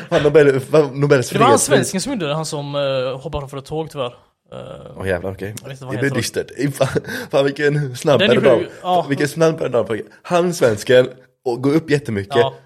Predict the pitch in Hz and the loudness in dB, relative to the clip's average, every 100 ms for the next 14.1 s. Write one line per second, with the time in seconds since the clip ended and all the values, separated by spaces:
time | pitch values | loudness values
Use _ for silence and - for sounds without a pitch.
0 | _ 160 135 120 131 107 110 107 - _ | _ 0 2 2 2 2 0 -4 -10 _
1 | 113 104 80 - - 185 196 196 170 170 | -2 -2 -2 -2 -4 -2 0 0 0 -2
2 | 180 151 143 185 196 196 190 - - 185 | -6 -8 -6 0 2 2 0 -6 -18 -2
3 | 180 196 185 190 190 233 208 175 - 196 | 2 2 0 -2 2 4 2 -2 -4 -2
4 | 160 160 190 147 143 165 165 135 _ _ | -2 -2 -2 0 0 0 -2 -6 _ _
5 | _ 160 170 165 185 185 160 165 190 190 | _ -4 -4 -4 -6 -6 -4 -6 -6 -4
6 | 180 156 160 131 131 156 156 165 196 170 | -4 -6 -8 -10 -6 -4 -4 -4 -4 -4
7 | 160 151 135 147 123 131 139 143 139 131 | -4 -6 -8 -10 -10 -10 -10 -12 -10 -8
8 | 123 135 143 131 _ - 58 - - _ | -6 -6 -10 -12 _ -18 -16 -16 -20 _
9 | _ _ _ _ _ _ _ - 90 98 | _ _ _ _ _ _ _ -10 -4 -2
10 | 87 101 95 101 95 95 87 87 78 _ | -2 -2 -2 -2 -2 -4 -4 -6 -8 _
11 | _ _ - 180 170 180 147 151 - 185 | _ _ -18 -8 -4 -4 -4 -8 -8 -12
12 | 156 185 196 - 196 190 196 196 202 226 | -6 -4 -4 -4 -6 -6 -6 -4 0 4
13 | 180 170 185 208 175 175 185 185 175 160 | 4 2 0 0 0 2 0 0 -2 -4
14 | 160 | -6